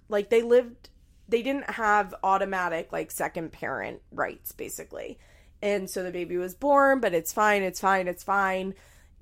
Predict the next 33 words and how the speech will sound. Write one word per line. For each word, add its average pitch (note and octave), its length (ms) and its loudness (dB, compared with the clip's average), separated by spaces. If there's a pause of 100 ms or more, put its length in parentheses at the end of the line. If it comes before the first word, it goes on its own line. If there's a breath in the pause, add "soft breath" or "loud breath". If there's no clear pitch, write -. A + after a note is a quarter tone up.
(440)
Chrissy's G#3+ 380 -4
his G3 160 -6
mom, F3+ 260 2
Chrissy's F#3+ 400 -6
his F3 160 -10
mom. E3 260 0
Chrissy B3+ 300 -6
was B3+ 140 -2
actually F#3+ 320 2
the E3+ 80 -6
one F3 100 -4
that E3 140 -4
was, E3 160 -6
like, D#3+ 220 -8
the G3+ 60 -8
main F#3 220 -4
caretaker B3 600 -2
for G#3 180 -10
him. F3+ 540 -6 (420 loud breath)
And G3 140 -2
then G3 80 0
Damo G3 260 4
and G#3 100 0
Chrissy A3 240 -8
broke A3 240 -8
up, E4 160 -2
and G#3+ 120 -8
Damo G#3+ 260 0
took D#4+ 200 -8
that G4+ 200 0
baby F#4+ 320 2
from F3+ 220 -6
Chrissy. - 600 -8